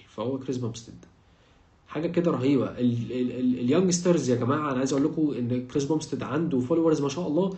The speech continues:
اكتر من، من فيل هيث واكتر من جاي كاتلر واكتر من الناس كلها. ليه؟ لان هو الناس شايفاه simple او، آم، زي ما تقول ايه كده، آم، مظهر جمالي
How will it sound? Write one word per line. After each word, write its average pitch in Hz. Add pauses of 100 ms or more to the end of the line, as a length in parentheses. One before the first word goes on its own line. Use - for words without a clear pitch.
(580)
اكتر 170
من، 127
من 127
فيل 175
هيث 175
واكتر 135
من 147
جاي 160
كاتلر 165
واكتر -
من 143
الناس 143
كلها. 131
ليه؟ 180
لان 143
هو 180
الناس 180
شايفاه 202 (480)
simple -
او، 165
آم، 127 (360)
زي 147
ما 147
تقول 170
ايه 175
كده، 165 (320)
آم، 127
مظهر 139
جمالي 190